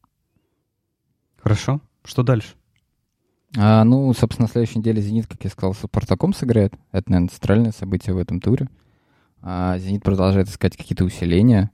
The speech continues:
Speaker 2: Там ведут переговоры по Дракслеру.
Speaker 1: Но, м, зачем это Дракслеру? Подожди, зачем это «Зениту»?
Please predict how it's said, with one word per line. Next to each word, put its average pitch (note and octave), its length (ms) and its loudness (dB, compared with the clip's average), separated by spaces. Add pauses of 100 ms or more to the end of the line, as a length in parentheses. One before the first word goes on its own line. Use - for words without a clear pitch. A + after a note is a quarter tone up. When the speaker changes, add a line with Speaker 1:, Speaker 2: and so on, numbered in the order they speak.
(120)
Speaker 2:
Там D#2 380 -2
ведут F#2 360 0
переговоры F2 440 2
по - 140 0
Дракслеру. G#2 580 -2 (580)
Speaker 1:
Но, F#2 580 -2
м, G2 840 -8
зачем F#2+ 480 -6
это F2 120 -4
Дракслеру? F2+ 640 -8 (880)
Подожди, G2 240 0
зачем F#2 320 2
это G2+ 160 2
«Зениту»? G2 520 2